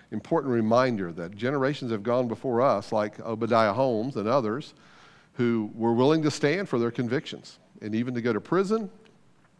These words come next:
and to, uh, endure the punishment and the fines that went with it. So it was a, there were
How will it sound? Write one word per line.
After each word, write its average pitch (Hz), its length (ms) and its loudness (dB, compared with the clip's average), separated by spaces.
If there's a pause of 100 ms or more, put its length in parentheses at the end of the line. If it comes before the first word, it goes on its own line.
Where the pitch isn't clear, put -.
(580)
and 127 380 2
to, 120 460 -2 (400)
uh, 104 200 -2
endure 123 280 2
the 113 120 0
punishment 135 580 -4
and 107 180 -6
the 104 60 -4
fines 120 480 -2
that 110 100 -10
went 110 200 -8
with 120 200 -2
it. 92 120 -10 (100)
So - 140 -6
it 143 60 -2
was 120 120 -2
a, 120 80 -2
there 117 260 -2
were 104 220 -4